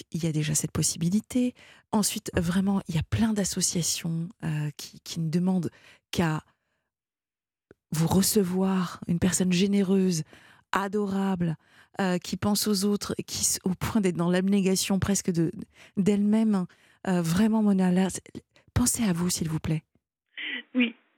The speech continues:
Speaker 2: j'ai jamais fait ça.
Speaker 1: Eh ben, c'est l'occasion. Et ça va peut-être même surprendre vos filles.
Speaker 2: <laughs>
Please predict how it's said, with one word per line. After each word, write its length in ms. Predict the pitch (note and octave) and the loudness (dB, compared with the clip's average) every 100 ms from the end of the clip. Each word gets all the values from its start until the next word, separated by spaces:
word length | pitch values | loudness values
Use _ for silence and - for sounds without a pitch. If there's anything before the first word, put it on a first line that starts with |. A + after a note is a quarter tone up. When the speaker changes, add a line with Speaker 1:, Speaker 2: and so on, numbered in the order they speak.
| _ - | _ -2
Speaker 2:
j'ai 220 | B3 B3 | 0 2
jamais 260 | C4 C#4 | 2 0
fait 260 | C4 - C#4 - | 0 0 -2 -2
ça. 140 | A#2+ - _ - - _ _ _ _ - | -4 -4 _ -20 -20 _ _ _ _ -2
Speaker 1:
Eh 80 | G#3 | 0
ben, 100 | F#3+ | 0
c'est 140 | G#3+ | 0
l'occasion. 440 | G3 - F3+ D3+ - _ _ _ _ - - - - - | 0 0 -2 -2 -6 _ _ _ _ -20 -18 -20 -8 -2
Et 40 | - | 0
ça 180 | G#3 | 0
va 140 | F3+ F3+ | 0 -2
peut-être 380 | - C#4+ - - | -2 -6 -4 -4
même 340 | C4 F#4 A4 | -2 -2 0
surprendre 640 | F#4+ D4 - - B3+ D4+ - _ _ _ _ _ _ _ _ _ _ _ _ - | 0 -2 -4 -4 -4 -4 -10 _ _ _ _ _ _ _ _ _ _ _ _ -4
vos 200 | D3+ G#3 | 0 0
filles. 340 | - - D#3+ - _ _ _ _ _ _ _ _ _ | -2 -12 -18 -20 _ _ _ _ _ _ _ _ _
Speaker 2:
<laughs> 60 | - | -4